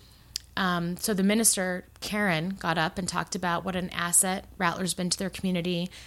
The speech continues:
Same style, right? Like, he comes and he makes spaghetti dinner for a hundred people.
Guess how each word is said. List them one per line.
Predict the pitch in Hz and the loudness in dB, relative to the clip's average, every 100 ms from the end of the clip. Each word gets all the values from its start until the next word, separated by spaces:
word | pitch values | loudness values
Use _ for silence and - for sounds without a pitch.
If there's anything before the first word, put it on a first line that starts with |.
| - | 0
Same | - 185 185 226 | 4 4 6 6
style, | - 254 240 160 | 4 4 2 2
right? | 180 170 202 | 2 2 2
Like, | 202 196 | -2 -4
he | 196 | -4
comes | 196 - 190 196 | -6 0 2 4
and | 196 | 4
he | 196 | 4
makes | 190 180 | 4 4
spaghetti | - 208 196 196 185 | 2 2 0 0 2
dinner | 190 196 | 0 0
for | 180 196 | -2 -4
a | |
hundred | 180 190 180 | -2 0 0
people. | - 202 - - 196 | -2 -4 -2 -4 -6